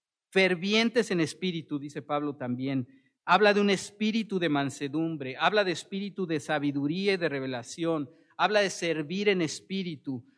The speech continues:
habla de ser irreprensibles en espíritu. Varios de estos versículos de Pablo, ¿sí? Entonces, el hombre interior,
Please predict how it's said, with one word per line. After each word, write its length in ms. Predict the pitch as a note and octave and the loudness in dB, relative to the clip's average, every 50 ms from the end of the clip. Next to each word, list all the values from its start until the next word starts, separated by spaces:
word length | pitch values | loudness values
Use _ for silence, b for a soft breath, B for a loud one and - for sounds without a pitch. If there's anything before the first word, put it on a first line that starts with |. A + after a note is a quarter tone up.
| b b | b b
habla 360 | - D#3+ F3 F3+ G3 G3 F#3+ | 4 4 4 6 6 4 4
de 140 | F#3+ F3 D#3 | 4 2 -2
ser 260 | - - F#3 F3 F#3 | -4 -2 0 0 0
irreprensibles 1040 | G3 F#3+ D#3 D#3+ D#3+ D3 - D3 D3 C#3+ C#3 C3 - G3 G3+ G3+ G3 G3 F#3 F#3 - | 0 0 0 0 -2 -2 -2 -4 -4 -4 -4 -6 -8 -10 -10 -8 -6 -6 -6 -4 -4
en 100 | D#3+ C#3+ | -4 -4
espíritu. 640 | C3+ B2 - - - E3 D3 C3+ A#2+ - - - - _ _ _ _ _ _ _ _ _ _ _ _ _ _ _ _ _ _ _ _ | -4 -6 -4 -2 -2 -2 0 -2 -6 -8 -14 -20 -20 _ _ _ _ _ _ _ _ _ _ _ _ _ _ _ _ _ _ _ _
Varios 340 | A#2 A#2 D3 D#3+ E3 D#3+ D3+ | -6 -2 -2 0 0 0 -2
de 80 | C#3+ | -4
estos 200 | C#3+ - D#3+ D3+ | -6 -8 -10 -8
versículos 720 | B2 B2+ B2 A#2+ - D3 C3 - D3+ C#3+ C3+ C#3 - - b b b b b _ _ _ _ _ _ | -6 -6 -8 -8 -8 -10 -10 -6 -6 -6 -6 -6 -8 -12 b b b b b _ _ _ _ _ _
de 140 | - A#2 B2 | -8 -8 -8
Pablo, 580 | A#2 _ C#3+ C#3 C3 B2 B2 A2+ G2+ F#2 G#2 - | 0 _ 4 4 4 4 2 -4 -8 -10 -16 -20
¿sí? 440 | _ - - B2+ C3 D#3+ G#3 - - - | _ -10 -6 -4 -2 -2 -4 -6 -8 -10
Entonces, 580 | - A2+ - C#3 C3+ B2+ - C#3 B2 - - _ _ _ _ _ _ _ _ _ _ _ _ _ _ _ _ _ _ _ _ _ _ _ _ _ _ _ _ | -10 -8 -4 -6 -4 -4 -4 -6 -8 -8 -14 _ _ _ _ _ _ _ _ _ _ _ _ _ _ _ _ _ _ _ _ _ _ _ _ _ _ _ _
el 200 | - B2 B2 C3 | -8 -4 0 4
hombre 340 | D3 D#3+ E3+ E3+ F3 E3+ E3 | 4 4 4 4 2 0 0
interior, 600 | D#3+ D3 - C#3 C3 A#2+ A#2 A#2 A2 G#2+ A2+ - | -2 -2 -4 -6 -6 -6 -6 -8 -10 -12 -16 -20